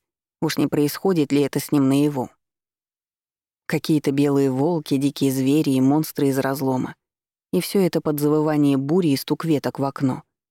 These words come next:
так как непогода угомонилась лишь под утро.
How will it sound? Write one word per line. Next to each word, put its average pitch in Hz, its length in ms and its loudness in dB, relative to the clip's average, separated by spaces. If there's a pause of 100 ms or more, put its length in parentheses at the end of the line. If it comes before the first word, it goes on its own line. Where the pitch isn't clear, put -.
(280)
так 151 200 -4
как - 240 -4
непогода 147 500 0
угомонилась 135 720 2
лишь 131 220 -4
под 143 180 -4
утро. - 340 -8